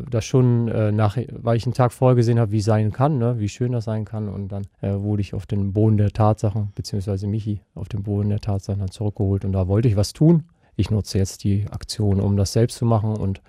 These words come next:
ja, da ist dann am Ende doch ein bisschen mehr als am Anfang erwartet bei rumgekommen.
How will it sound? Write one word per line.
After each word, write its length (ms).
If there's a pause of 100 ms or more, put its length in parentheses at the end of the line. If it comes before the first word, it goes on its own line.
(160)
ja, 100
da 100
ist 160
dann 100
am 100
Ende 200
doch 200
ein 100
bisschen 300 (320)
mehr 280
als 240
am 140
Anfang 280
erwartet 360
bei 80
rumgekommen. 480